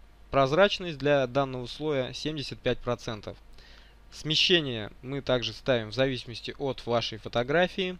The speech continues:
У меня она сейчас настроена на четыре, стягивание ноль, размер четыре. Также, если вам нужно сделать тень либо меньше, либо больше, то есть, как видите, я меняю смещение, у меня меняется глубина тени.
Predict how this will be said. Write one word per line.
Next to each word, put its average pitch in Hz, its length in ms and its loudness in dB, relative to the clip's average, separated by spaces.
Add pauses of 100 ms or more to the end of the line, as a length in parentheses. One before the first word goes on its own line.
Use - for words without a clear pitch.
(400)
У 135 60 -6
меня 151 260 2
она 113 140 -4
сейчас - 280 -6
настроена 104 600 -8
на 101 180 -8
четыре, 190 580 -4 (380)
стягивание 113 640 0
ноль, 175 280 -4 (140)
размер 120 500 -2
четыре. 104 520 -6 (500)
Также, 180 320 6
если 139 300 -2
вам 117 180 -6
нужно 107 300 -10 (480)
сделать 113 480 -4
тень 123 160 -4
либо 139 260 -2
меньше, 175 480 -2
либо 127 240 -4
больше, 180 560 -2 (640)
то 131 80 -4
есть, 123 220 -6
как 135 180 0
видите, 123 280 -4
я 117 340 2 (200)
меняю 127 580 -2 (140)
смещение, 147 680 0
у - 20 -6
меня 139 240 -4
меняется 131 440 -2
глубина 123 400 -4
тени. 110 380 -4